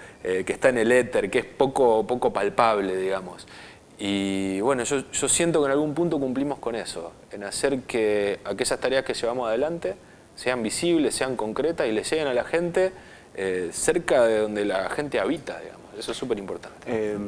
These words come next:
Speaker 2: por eso decía a, al inicio que a veces hay cosas que, que no aparecen en, en la agenda, no aparecen como prioritarias, pero que son muy importantes y que uno,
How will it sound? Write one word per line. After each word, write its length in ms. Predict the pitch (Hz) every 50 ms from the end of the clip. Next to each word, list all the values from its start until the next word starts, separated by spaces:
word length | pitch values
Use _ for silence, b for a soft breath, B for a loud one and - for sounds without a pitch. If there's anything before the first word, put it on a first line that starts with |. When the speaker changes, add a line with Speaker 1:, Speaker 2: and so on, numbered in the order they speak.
| 101 95 95 98 - -
Speaker 2:
por 120 | - 107
eso 160 | 117 113 135 127
decía 460 | 117 107 - - 131 123 117 110 95
a, 360 | - - - 90 92 90 -
al 140 | 98 101 104
inicio 340 | 107 113 123 123 - 135 120
que 80 | -
a 40 | 107
veces 220 | 110 - - -
hay 100 | 117 113
cosas 240 | 104 123 120 127 120
que, 260 | - - 101 95 85
que 100 | 85 98
no 80 | 95 107
aparecen 480 | 110 101 104 107 110 - - 110 104 98
en, 220 | 92 92 90 82 -
en 140 | 92 92 95
la 80 | 92
agenda, 400 | - - - 117 120 123 123 120
no 80 | 110 110
aparecen 320 | 101 101 107 104 - 110
como 180 | 95 104 104 98 92
prioritarias, 400 | 104 98 104 98 - 123 127 123
pero 120 | - 107 95
que 60 | 92
son 180 | - 117 107 107
muy 160 | 113 113 110
importantes 600 | 101 92 101 101 95 120 123 120 107 117 - - 104
y 40 |
que 80 | 95 101
uno, 360 | 104 117 120 127 123 120 -